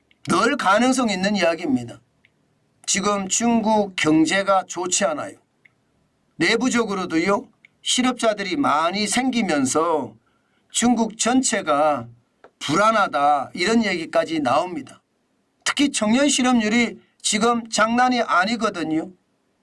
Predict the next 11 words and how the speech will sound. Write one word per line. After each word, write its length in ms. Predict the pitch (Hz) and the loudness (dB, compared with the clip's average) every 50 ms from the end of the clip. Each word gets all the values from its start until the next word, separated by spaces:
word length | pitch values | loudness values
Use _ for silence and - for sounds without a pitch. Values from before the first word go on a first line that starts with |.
| _ _ | _ _
그러면 760 | - 233 247 240 214 196 185 202 214 208 190 143 123 110 - _ _ _ _ _ _ _ _ _ _ _ _ | -2 0 0 0 0 0 2 2 4 4 2 2 -2 -8 -12 _ _ _ _ _ _ _ _ _ _ _ _
경제에 500 | - - 185 180 185 190 226 233 233 226 | -6 -4 -2 0 0 0 2 2 2 2
대한 280 | 208 185 170 175 175 160 | 0 0 0 0 0 0
실패, 720 | 156 - - 196 196 196 190 - 202 185 151 117 - - _ _ _ _ _ - | -2 -2 -2 -2 -4 -4 -2 -2 -2 -2 -2 -4 -8 -14 _ _ _ _ _ -2
여기에 260 | 196 247 240 240 226 | 0 0 2 2 0
대한 320 | 208 196 196 196 190 185 185 | 2 2 2 2 2 2 -2
주민들의 680 | - - 185 202 220 233 226 220 202 196 180 - - | -4 -4 0 2 2 2 2 2 0 0 -2 -2 -4
불만, 520 | - 180 196 202 214 214 208 175 - - _ _ _ _ _ _ | -4 0 2 4 4 4 4 2 0 -6 _ _ _ _ _ _
국민들의 600 | - 214 233 233 240 240 233 220 214 202 190 190 | -2 2 4 4 4 4 4 2 0 0 -2 -4
불만, 520 | - 185 190 190 208 202 190 123 117 - _ _ _ _ _ _ _ _ | -6 -2 0 2 2 2 2 0 -4 -12 _ _ _ _ _ _ _ _
이거 680 | - 170 175 160 208 214 208 214 226 220 202 135 - - | -2 -2 0 2 2 2 2 2 2 2 0 -2 -4 -8